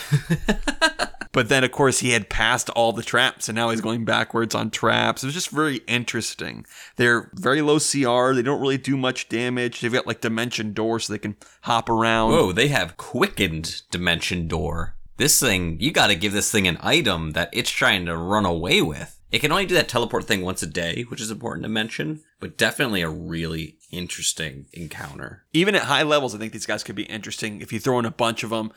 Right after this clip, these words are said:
Speaker 1: players just have to try to kill 'em all quick enough. We, we killed six of 'em, but there were seven. Now we're all separated.
Speaker 2: Well, while we're on the theme of undead, unlike Caleb's well-structured list, I just kinda went through and said, "Hmm,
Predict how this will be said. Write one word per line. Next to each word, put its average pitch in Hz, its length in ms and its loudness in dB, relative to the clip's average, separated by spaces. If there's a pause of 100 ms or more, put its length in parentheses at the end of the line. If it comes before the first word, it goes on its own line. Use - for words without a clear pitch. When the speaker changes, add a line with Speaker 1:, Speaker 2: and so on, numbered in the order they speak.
(160)
Speaker 1:
players 110 240 -4
just 95 120 -4
have 113 160 0
to - 40 -6
try 113 120 0
to 98 80 -6
kill - 260 -2
'em 110 100 -2
all 113 160 2
quick 107 280 -4
enough. 107 480 -4
We, 127 240 2
we 127 80 2
killed 160 240 0
six 185 340 2
of 123 80 -2
'em, 117 80 0
but 120 120 2
there 131 100 6
were 135 80 6
seven. 151 440 0
Now 113 180 2
we're 113 160 0
all 113 100 0
separated. - 580 -8 (480)
Speaker 2:
Well, 104 240 2
while 127 260 4
we're 113 140 0
on 101 100 0
the 90 80 -4
theme 101 220 -2
of 85 180 -6
undead, 90 760 -2 (580)
unlike 104 340 0
Caleb's 95 480 -2
well-structured 85 580 -4
list, 107 300 0
I 95 120 2
just - 180 0
kinda 95 180 0
went 90 160 -2
through 87 440 -4
and 85 360 -6
said, 85 360 -4
"Hmm, 110 180 -2